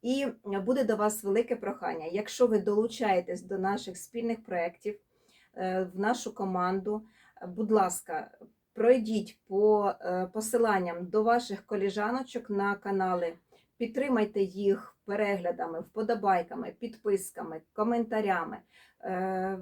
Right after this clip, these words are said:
зробіть все, що ви хотіли б, щоб зробили з вашим відео або з вашим каналом.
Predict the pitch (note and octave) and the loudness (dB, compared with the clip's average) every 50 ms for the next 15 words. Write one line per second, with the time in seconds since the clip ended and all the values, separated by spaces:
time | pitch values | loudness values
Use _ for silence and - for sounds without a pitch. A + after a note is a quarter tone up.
0 | - - F#3+ A3 A#3+ B3 A3+ C4 B3 B3 - - - - - A#3+ A#3+ A#3+ C4+ D#4 | -6 -4 2 6 6 6 6 6 -2 -2 -4 -8 -6 -2 2 4 4 4 4 0
1 | - - - - - G#3 G3 F#3+ F#3 G#3 A#3+ C4 C#4+ C4+ - A3+ G#3 G#3+ - B3 | -4 -10 -14 -10 -6 -4 -4 -2 2 2 2 2 2 -2 -6 -6 -6 -6 -4 -4
2 | C4 C4 B3+ B3+ - - - G3+ - - - - - F#3 F3+ G3 G3 F3+ A3 A#3+ | 0 2 2 0 0 -2 -8 -8 -8 -8 -16 -16 -14 -8 -4 -4 -2 2 4 6
3 | B3 A#3+ A3+ A3+ - F#3 F#3 F#3 F#3+ G#3+ - - B3 G3 G3+ F#3+ G#3+ C4 A3 A3+ | 6 6 6 4 2 0 2 4 4 2 0 0 -2 0 0 0 -2 -2 -2 2
4 | G#3+ A#3 A#3 A#3+ - - - - - F#3 G3 F#3 F3+ F3+ F3+ F#3 F#3 - F#3 F#3 | 4 4 4 4 2 -4 -6 -6 -4 -4 -6 -4 -2 0 0 0 -2 -4 -10 -10
5 | F3+ - F3 E3+ E3 D#3 - - - - | -10 -8 -8 -6 -6 -6 -6 -8 -10 -12